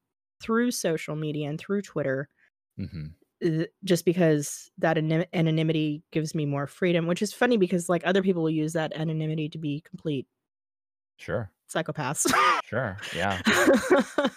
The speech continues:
Speaker 2: I see it more of a, I see s-, social media as sometimes it's just a place where I have to have boundaries. It's like, what
Speaker 1: Mm-hmm.
Speaker 2: c-, what do I, what do I tell people and what do I, what do I let people in on and what do I,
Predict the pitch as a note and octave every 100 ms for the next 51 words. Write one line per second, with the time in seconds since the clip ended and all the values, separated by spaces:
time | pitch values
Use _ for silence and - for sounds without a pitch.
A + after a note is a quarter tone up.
0 | - C#4+ - _ _ _ _ _ _ -
1 | B2+ - B2+ G#2 G#2 G2+ F#2+ F2+ G#2 -
2 | F#2+ - - A#2 G2 F#2 F2 E2 F2+ E2+
3 | D#2+ - - E2+ F2+ E2 E2+ D#2 F#2 D#2+
4 | D2 C#2+ D2+ A#1 C2 - - D#2+ F2+ D#2+
5 | - D2 D#2+ G#2 - - - A2 G2 -
6 | G#2+ G2+ F2 - E2+ G2 E2 D#2+ D#2+ C#2+
7 | D#2 D#2+ D#2+ D#2+ D#2 D2+ - _ - A#2
8 | A2+ A2 A2 G2 - G#2 G#2+ A2 A#2 F#2
9 | F2+ F#2 F2